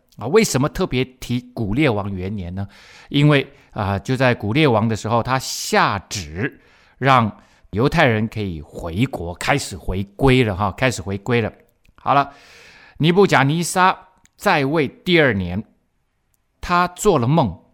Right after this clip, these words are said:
心里烦乱，不能睡觉啊。接着我们就要来看但以理他们是如何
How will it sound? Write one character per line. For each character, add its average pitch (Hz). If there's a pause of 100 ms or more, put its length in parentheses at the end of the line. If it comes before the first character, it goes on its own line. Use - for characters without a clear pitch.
(200)
心 185
里 113
烦 98
乱， 135 (440)
不 180
能 107
睡 107
觉 87 (320)
啊。 82 (160)
接 226
着 196
我 127
们 120
就 180
要 156
来 127
看 131 (360)
但 160
以 165
理 127
他 151
们 165
是 151
如 143
何 123